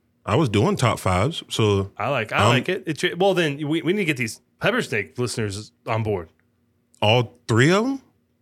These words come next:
Speaker 1: No,
Speaker 2: Yeah.
Speaker 1: there was sixteen. There was sixteen.
Speaker 2: There were sixteen listeners?
Speaker 1: Yeah.
Speaker 2: Shit, we have the same sixteen people. Listen, if you
Speaker 1: <laughs>
Speaker 2: are interested,
Speaker 1: This
Speaker 2: uh,
Speaker 1: podcast is doing, like, three times those numbers.
Speaker 2: Oh, hell yes, forty-two.
Speaker 1: Yeah.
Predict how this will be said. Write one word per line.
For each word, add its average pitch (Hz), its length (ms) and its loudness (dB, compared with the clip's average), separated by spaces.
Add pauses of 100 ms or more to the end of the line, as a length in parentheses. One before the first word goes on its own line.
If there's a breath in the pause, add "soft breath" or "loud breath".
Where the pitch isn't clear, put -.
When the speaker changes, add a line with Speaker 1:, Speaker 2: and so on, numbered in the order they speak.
(260)
Speaker 1:
No, 165 120 4
Speaker 2:
Yeah. - 60 6
Speaker 1:
there 247 100 6
was 180 120 4
sixteen. 98 440 0
There 131 80 0
was 95 120 0
sixteen. - 280 0
Speaker 2:
There 220 60 4
were 240 60 2
sixteen 214 440 0
listeners? 240 440 -2
Speaker 1:
Yeah. 87 260 -2 (1120 soft breath)
Speaker 2:
Shit, - 260 0
we 220 80 2
have 269 140 2
the 180 60 2
same 233 260 2
sixteen 233 420 0
people. 156 320 0
Listen, 151 460 0
if 180 240 0
you 247 140 4
Speaker 1:
<laughs> - 1700 0
Speaker 2:
are 185 160 4
interested, 143 840 0
Speaker 1:
This 147 120 4
Speaker 2:
uh, - 60 -4
Speaker 1:
podcast 135 460 2
is 101 120 -2
doing, 104 260 2
like, 92 280 0
three 104 180 0
times 98 320 0
those 87 180 -4
numbers. 82 320 -6
Speaker 2:
Oh, 120 160 2
hell 143 300 2
yes, 135 300 0
forty-two. 160 680 2
Speaker 1:
Yeah. 151 100 -2